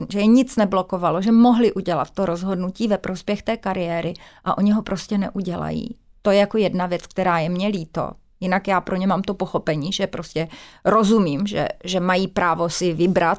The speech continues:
a mají právo chtít všechno a pak třeba jít, jít dolů. Ale potom ještě, ještě ten druhý,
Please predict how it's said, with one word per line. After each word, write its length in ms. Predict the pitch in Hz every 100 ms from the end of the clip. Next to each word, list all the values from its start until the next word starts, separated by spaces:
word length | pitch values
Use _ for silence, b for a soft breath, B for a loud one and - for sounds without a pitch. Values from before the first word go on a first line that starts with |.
| -
a 140 | 180 170
mají 340 | - 190 180
právo 340 | 196 175 165 180
chtít 320 | - 180 -
všechno 460 | - 190 - 208 -
a 80 | -
pak 220 | 175 175
třeba 300 | - 196 180
jít, 220 | 180 185 -
jít 280 | 190 202 185 -
dolů. 340 | 165 151 156 - b b b b b -
Ale 140 | 202
potom 340 | 190 240 254 254
ještě, 440 | 254 - 277 254 -
ještě 320 | 233 226 226
ten 320 | 254 247 208
druhý, 600 | 220 226 220 240 247 240